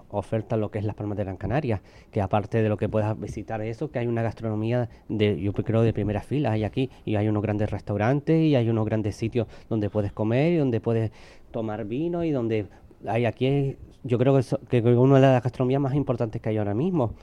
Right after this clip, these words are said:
¿entiendes? Y de diferentes culturas y diferentes países. Hay restaurantes desde, desde un tailandés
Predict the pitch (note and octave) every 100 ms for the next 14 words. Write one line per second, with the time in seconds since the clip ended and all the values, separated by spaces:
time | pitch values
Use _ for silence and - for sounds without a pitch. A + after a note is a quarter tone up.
0 | - - A2 D3 E3+ B2+ A#2 G#2+ - G#2+
1 | A#2+ A2 A#2+ - A2+ - D3 E3+ D3 C3
2 | A#2+ A#2+ A#2 A#2 A2 F#3+ - B2 - -
3 | A#2 A#2 - A#2 B2 D3 C3 A#2+ A2+ A#2
4 | A#2+ A#2 B2 A#2+ A#2+ A#2+ C#3+ F3